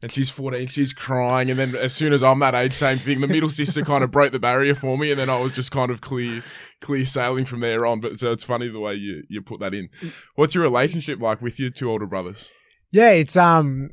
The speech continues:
Speaker 2: it's good. We, a-, as any family, you sort of, you have ebbs and flows with, with the relationship. But,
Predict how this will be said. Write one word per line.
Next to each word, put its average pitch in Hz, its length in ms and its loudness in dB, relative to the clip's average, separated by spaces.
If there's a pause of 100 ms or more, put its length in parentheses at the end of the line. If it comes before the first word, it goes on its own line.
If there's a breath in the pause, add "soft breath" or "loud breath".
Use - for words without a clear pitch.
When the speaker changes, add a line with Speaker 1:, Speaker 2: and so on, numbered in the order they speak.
Speaker 2:
it's - 240 0
good. 185 300 8
We, 151 300 6 (320)
a-, 139 260 0
as 135 200 0
any 131 280 0
family, 117 440 -6
you 117 120 -4
sort 117 200 -4
of, 110 140 -8
you 117 140 -4
have 113 260 -2
ebbs 113 260 -4
and 110 120 -6
flows 123 480 0
with, 123 200 -2
with 120 160 -4
the 120 100 -2
relationship. 110 760 -2
But, 113 200 -2